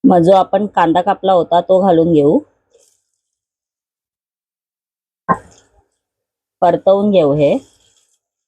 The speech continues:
कांदा गोल्डन ब्राऊन होईपर्यंत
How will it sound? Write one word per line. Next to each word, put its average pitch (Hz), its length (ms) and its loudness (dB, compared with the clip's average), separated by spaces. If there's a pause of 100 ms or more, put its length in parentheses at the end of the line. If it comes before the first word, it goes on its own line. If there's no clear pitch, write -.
(2500)
कांदा 170 360 2 (520)
गोल्डन 180 400 0
ब्राऊन 190 280 0
होईपर्यंत 190 560 -2